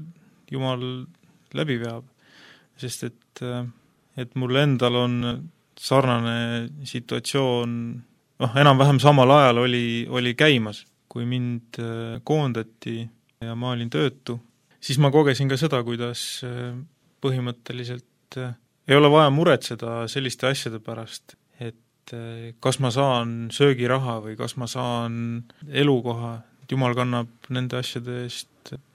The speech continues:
hoolt. Ja me kipume tihti mõtlema, et, et asjad on võimatud ja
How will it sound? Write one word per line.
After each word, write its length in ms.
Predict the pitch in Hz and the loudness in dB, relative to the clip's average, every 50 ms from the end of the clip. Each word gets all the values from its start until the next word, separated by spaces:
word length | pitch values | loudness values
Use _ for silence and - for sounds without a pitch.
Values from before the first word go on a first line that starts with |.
| _ _ _ - | _ _ _ -2
hoolt. 400 | - 143 131 123 - - - _ _ _ _ _ _ _ _ _ _ _ _ _ _ _ _ - | 0 0 0 0 -4 -14 -20 _ _ _ _ _ _ _ _ _ _ _ _ _ _ _ _ -8
Ja 560 | 127 123 120 117 120 120 120 120 120 120 120 - - | -4 -2 0 0 0 -2 -2 -2 -4 -6 -8 -10 -8
me 100 | - 131 | -8 -6
kipume 520 | 123 131 135 - 127 120 120 120 120 120 117 | -6 -4 -2 -2 -2 0 0 0 0 -2 -4
tihti 260 | 117 131 131 - - | -6 -8 -10 -8 -4
mõtlema, 440 | 123 127 127 127 - 113 113 113 110 | -4 -4 -4 -4 -4 -6 -4 -6 -8
et, 240 | - _ _ - - 117 117 113 113 117 - - - - - _ _ _ - | -10 _ _ -12 -10 -8 -8 -8 -10 -12 -16 -20 -20 -20 -20 _ _ _ -12
et 160 | - 113 - | -10 -4 -4
asjad 280 | 120 117 - 120 113 117 | -4 -2 -4 -6 -6 -6
on 140 | 117 117 117 | -4 -2 0
võimatud 720 | 127 135 123 117 110 113 - 117 110 110 _ _ - _ _ _ _ _ - | 2 2 2 0 -4 -6 -8 -10 -10 -10 _ _ -20 _ _ _ _ _ -12
ja 180 | 131 120 117 | -8 -6 -6